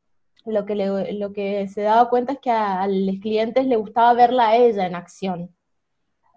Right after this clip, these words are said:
eh, como una mujer en esa parte, aunque ella no hacía nada de fuerza, sino que utilizaba a, a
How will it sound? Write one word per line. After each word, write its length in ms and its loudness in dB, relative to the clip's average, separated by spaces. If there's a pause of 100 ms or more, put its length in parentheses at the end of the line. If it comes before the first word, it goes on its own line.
(220)
eh, 520 4
como 220 -2
una 180 0
mujer 840 4
en 460 0
esa 260 0
parte, 320 4
aunque 300 2
ella 240 2
no 160 0
hacía 340 -4
nada 280 -2
de 80 4
fuerza, 440 0
sino 240 -8
que 80 -8
utilizaba 720 2
a, 760 -2
a 60 -8